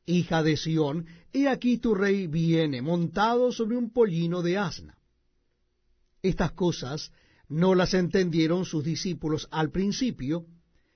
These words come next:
pero cuando Jesús fue glorificado,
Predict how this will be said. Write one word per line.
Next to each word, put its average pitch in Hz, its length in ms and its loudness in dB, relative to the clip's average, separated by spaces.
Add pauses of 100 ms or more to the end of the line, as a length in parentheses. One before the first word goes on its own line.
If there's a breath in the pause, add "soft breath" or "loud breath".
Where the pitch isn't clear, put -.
pero 277 220 2
cuando 226 360 4
Jesús 185 360 0
fue 190 320 -2
glorificado, 165 920 0